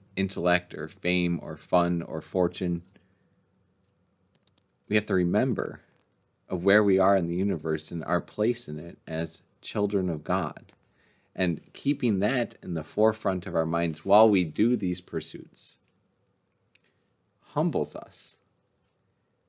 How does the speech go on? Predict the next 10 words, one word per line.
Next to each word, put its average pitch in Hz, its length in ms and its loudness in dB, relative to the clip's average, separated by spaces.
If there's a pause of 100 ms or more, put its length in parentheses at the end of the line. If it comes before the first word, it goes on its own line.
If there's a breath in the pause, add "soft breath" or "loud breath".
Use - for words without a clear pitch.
and 95 220 -4
lets 110 260 2
us - 380 2 (240)
to 101 120 -6
be 104 420 2
full - 440 -4
people, - 520 -16 (680)
living 110 720 4
and 85 220 -8
lear-, 95 280 0